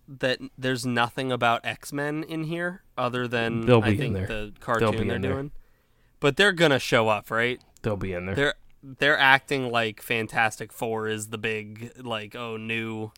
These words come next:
Speaker 2: Have they said
Speaker 1: thing, but
Speaker 2: who's, have they said who's directing Fantastic Four yet? 'Cause
Speaker 1: I'm
Speaker 2: originally it
Speaker 1: not
Speaker 2: was supposed to
Speaker 1: aware.
Speaker 2: be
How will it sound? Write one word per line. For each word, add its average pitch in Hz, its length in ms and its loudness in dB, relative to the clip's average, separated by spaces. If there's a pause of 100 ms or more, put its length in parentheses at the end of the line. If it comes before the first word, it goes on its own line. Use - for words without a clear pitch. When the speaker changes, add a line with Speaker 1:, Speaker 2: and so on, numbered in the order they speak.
(140)
Speaker 2:
Have 135 200 0
they 143 140 6
said 160 280 6
Speaker 1:
thing, 143 120 2
but 160 100 4
Speaker 2:
who's, 143 280 -4 (280)
have 131 180 2
they 135 120 6
said 143 240 0
who's 139 200 2
directing 135 520 2
Fantastic 151 560 -2
Four 156 180 -4
yet? 160 240 -2 (600)
'Cause 117 120 -4
Speaker 1:
I'm 117 60 2
Speaker 2:
originally 127 360 6
it 117 40 6
Speaker 1:
not 113 60 6
Speaker 2:
was 110 100 4
supposed 107 220 2
to 104 60 -4
Speaker 1:
aware. 110 80 -4
Speaker 2:
be 113 460 0